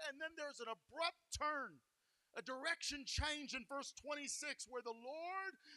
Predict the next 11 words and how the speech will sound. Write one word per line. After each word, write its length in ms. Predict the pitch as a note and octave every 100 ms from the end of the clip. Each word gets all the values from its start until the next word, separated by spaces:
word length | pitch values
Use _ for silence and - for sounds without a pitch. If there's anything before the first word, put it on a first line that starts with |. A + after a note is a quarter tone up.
| -
directs 640 | C4 C4+ C#4 D#4+ - - - _
Philip 380 | F4+ F#4+ E4+ C#4 _ -
to 80 |
head 400 | A3+ E3 E4 F#4+ F4+
toward 240 | - E4+ E4+
the 80 | -
south. 480 | - B3+ G#3+ F#3 - _ _ _ _ _ _ _ _ _ _ _ _ _ _ _ _ _ _ _ _ _ -
Now, 160 | A#3 A3
now 100 | A3+
where? 460 | G#3+ F4+ F4 F3+ - _ _ _ _ _
Just, 240 | A3 A3